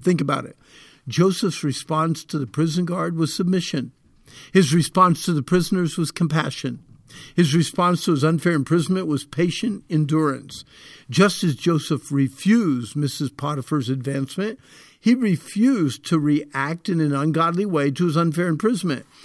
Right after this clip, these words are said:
Sinful reactions keep our focus on self. Godly responses remind us that God is with us, just like he was with Joseph.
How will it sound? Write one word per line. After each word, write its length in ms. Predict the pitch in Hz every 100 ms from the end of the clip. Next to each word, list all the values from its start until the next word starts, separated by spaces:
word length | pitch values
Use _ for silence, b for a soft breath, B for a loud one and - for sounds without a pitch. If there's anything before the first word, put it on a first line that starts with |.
| B B
Sinful 480 | - 240 262 202 185
reactions 680 | 151 147 160 180 - 143 -
keep 260 | - 214
our 220 | 180 143 123
focus 480 | - 196 160 135
on 180 | - 139
self. 500 | - - - 151 - B B B _ 120
Godly 460 | 170 185 156 156
responses 1120 | 127 139 127 - 160 165 202 - 143 135 120 127
remind 580 | 139 139 156 185 175
us 220 | 139 127 -
that 160 | 139
God 240 | 131 143 139
is 180 | 131
with 220 | 185 185 139
us, 260 | 123 - B B B -
just 500 | 117 214 180 - - -
like 220 | 165 160 156
he 120 | 147
was 160 | 117
with 160 | 127 120
Joseph. 600 | 147 127 104 - 156